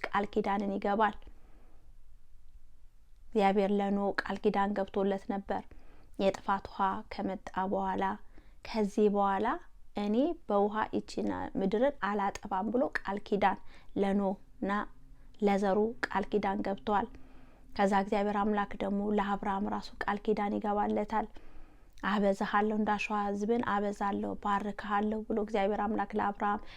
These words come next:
ቃል ኪዳን ገብቶለታል። እና እግዚአብሔር አምላክ በዘመናት መካከል ከሰው ልጆች ጋር ቃል ኪዳን ይገባል ወገኖቼ። እግዚአብሔር አምላክ እኔ ደስ ከሚለኝ ነገር ለአብርሃም ቃል ኪዳን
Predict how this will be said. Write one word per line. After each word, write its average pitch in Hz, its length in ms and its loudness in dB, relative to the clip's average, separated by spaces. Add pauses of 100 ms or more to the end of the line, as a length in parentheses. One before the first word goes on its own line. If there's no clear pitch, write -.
(120)
ቃል 202 240 4
ኪዳን 208 360 2
ገብቶለታል። 196 720 0 (1040)
እና 247 140 4
እግዚአብሔር 247 400 6
አምላክ 240 320 4
በዘመናት 214 600 2
መካከል 214 360 -4
ከሰው 208 320 -2
ልጆች 208 300 0
ጋር 285 180 0
ቃል 220 240 -4
ኪዳን 208 360 2
ይገባል 202 400 2
ወገኖቼ። 196 440 0 (600)
እግዚአብሔር 214 440 6
አምላክ 208 440 2 (200)
እኔ 214 220 0
ደስ 214 220 2 (120)
ከሚለኝ 202 460 0
ነገር 202 260 -2
ለአብርሃም 208 560 0
ቃል 208 280 -2
ኪዳን 202 380 2